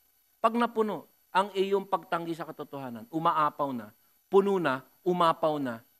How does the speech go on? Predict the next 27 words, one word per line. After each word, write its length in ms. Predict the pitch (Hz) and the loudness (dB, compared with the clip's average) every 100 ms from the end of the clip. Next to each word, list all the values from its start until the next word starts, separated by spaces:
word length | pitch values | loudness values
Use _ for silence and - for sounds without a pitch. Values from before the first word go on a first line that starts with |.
| _ _ _ | _ _ _
ikaw 360 | 156 165 151 | -4 0 0
ay 80 | 143 139 | -2 -4
parurusahan 640 | 143 135 123 - 117 113 | -6 -6 -10 -8 -8 -10
na. 120 | 110 107 _ | -14 -18 _
Kaya 200 | - 170 | -2 -2
ang 80 | 170 | 4
gagawin 360 | 185 202 202 196 | 4 6 4 2
ng 120 | 185 | 0
Lord, 200 | 147 135 | -2 -2
tatagayan 640 | 160 156 151 143 139 135 | -2 -2 0 -2 -2 -4
ka 80 | 127 | -10
pa. 160 | 120 113 _ _ _ _ _ _ - | -14 -18 _ _ _ _ _ _ 4
Pero 200 | 190 202 | 6 6
alam 200 | 196 190 | 6 4
niya, 120 | 190 | 0
hindi 120 | 170 151 | -2 -4
ka 40 | |
na 120 | 151 | -2
magbabago. 640 | 147 131 127 117 113 113 113 | -2 -2 -2 -2 -4 -6 -4
Pero 240 | 170 160 151 | -2 0 -2
gaganapin 680 | 135 196 202 214 208 214 196 | 8 10 10 8 4 2 -2
na 80 | 190 | 0
niya, 180 | 160 131 - _ _ | 0 -2 -6 _ _
sasairin 640 | 202 185 208 190 180 175 | 2 2 0 -6 -6 -4
na 80 | 165 | -4
niya, 200 | 135 113 - _ - | -6 -8 -12 _ 4
para 400 | 175 170 147 | 4 6 2